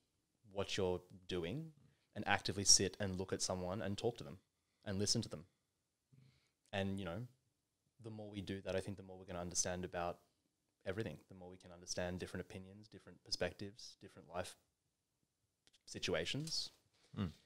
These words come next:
Speaker 1: And I think we're gonna become a society that doesn't judge people straight off the bat for one thing, instead of look at people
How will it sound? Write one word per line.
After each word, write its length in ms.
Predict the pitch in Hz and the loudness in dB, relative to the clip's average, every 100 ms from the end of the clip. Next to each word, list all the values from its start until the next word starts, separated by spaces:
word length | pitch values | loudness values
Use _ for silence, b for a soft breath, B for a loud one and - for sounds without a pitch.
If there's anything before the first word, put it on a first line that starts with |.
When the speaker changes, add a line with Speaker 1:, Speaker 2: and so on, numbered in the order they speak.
| _ _ _ | _ _ _
Speaker 1:
And 100 | 113 | 2
I 60 | 107 | 4
think 220 | 104 104 | 4 2
we're 80 | 104 | 2
gonna 180 | 98 92 | 2 2
become 300 | 95 - 98 | 0 -2 -2
a 40 | |
society 420 | 92 92 90 95 95 | 4 6 6 4 2
that 120 | 90 | 0
doesn't 260 | 95 101 | 0 0
judge 260 | 92 92 - | 0 -2 -2
people 260 | 104 92 92 | -6 -6 6
straight 300 | - - 92 | 6 6 2
off 120 | 92 | 0
the 60 | 90 | -2
bat 240 | - 87 - - - | -2 -2 -2 -14 -14
for 180 | 92 87 | -14 -8
one 240 | 95 92 90 | -4 -2 -4
thing, 320 | - 117 - 67 95 | -6 -6 -6 -10 -12
instead 260 | 92 95 | -12 -12
of 80 | 92 | -14
look 120 | 95 | -16
at 80 | 98 | -18
people 300 | 98 95 90 | -18 -16 -18